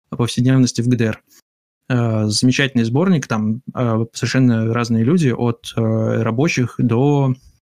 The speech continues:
э, интеллигентов. И, по-моему, тоже в две тысячи шестнадцатом или тринадцатом году на русский язык, э, переведено. Я, э, не помню точно название, но,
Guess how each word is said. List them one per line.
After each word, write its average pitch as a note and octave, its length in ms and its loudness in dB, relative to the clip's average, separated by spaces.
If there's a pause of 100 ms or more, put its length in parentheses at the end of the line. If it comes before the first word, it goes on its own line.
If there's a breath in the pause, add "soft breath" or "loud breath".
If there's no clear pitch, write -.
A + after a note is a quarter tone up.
(880)
э, A2+ 360 -2
интеллигентов. B2 640 0 (520 loud breath)
И, A#2 600 2 (380)
по-моему, F3+ 360 2
тоже A#2 200 -2
в G2+ 40 -8
две A2 100 0
тысячи C3 180 -2
шестнадцатом E3+ 440 -2
или G#2+ 80 -2
тринадцатом E3 420 -2
году C3+ 320 2
на A#2 120 0
русский B2+ 240 -2
язык, B2+ 320 -4 (520 soft breath)
э, G#2+ 380 -2
переведено. A#2+ 480 2
Я, A#2 240 -2 (100)
э, A#2+ 180 -2
не A#2 120 0
помню C#3+ 280 0
точно B2 260 -2
название, A2 460 -2
но, A#2 360 0